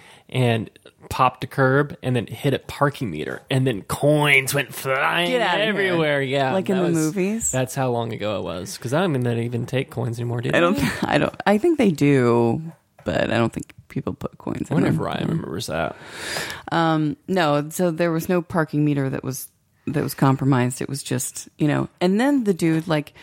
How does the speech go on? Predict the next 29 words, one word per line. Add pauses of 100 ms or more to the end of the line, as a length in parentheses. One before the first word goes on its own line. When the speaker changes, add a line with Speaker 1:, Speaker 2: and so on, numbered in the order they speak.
(220)
Speaker 2:
so
we're
continuing
to
walk
down
'cause
we're
going
this
way. (600)
And, (140)
um, (420)
the
dude
is,
like,
trying
to (840)
get
up
over
this
curb. (180)
Speaker 1:
What
was
he,
was
he,